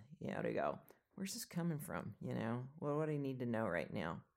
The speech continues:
This week's parenting practice is to get a copy of The Child Whisperer, which I think most of you own already. If you don't, go to the child whisperer dot com and you'll find it there.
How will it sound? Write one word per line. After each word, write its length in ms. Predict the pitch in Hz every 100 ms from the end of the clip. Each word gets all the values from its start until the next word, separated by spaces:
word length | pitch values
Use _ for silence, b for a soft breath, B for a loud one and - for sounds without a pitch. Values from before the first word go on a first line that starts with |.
| _ _
This 140 | 190 190
week's 160 | 190
parenting 480 | - 165 147 147 139
practice 640 | - 131 127 - 143 151 -
is 380 | 123 123 - - -
to 100 | 113
get 160 | 123
a 40 | 127
copy 520 | - 143 131 165 226
of 280 | 151 131 127
The 80 | 120
Child 360 | 98 123 113
Whisperer, 400 | 120 - - 302
which 180 | 262 233
I 220 | 160 123
think 280 | 120 131 120
most 280 | 123 120 -
of 80 | 120
you 160 | 113
own 120 | 110
already. 380 | 110 120 117 156
If 180 | 190 -
you 60 | 123
don't, 380 | 120 156 202 -
go 140 | 104
to 60 | 107
the 60 |
child 280 | - 120 113
whisperer 260 | 117 - 127
dot 220 | 123 -
com 420 | - 196 247 254
and 140 | 196
you'll 140 | 170 160
find 280 | - 110 120
it 140 | -
there. 300 | 120 135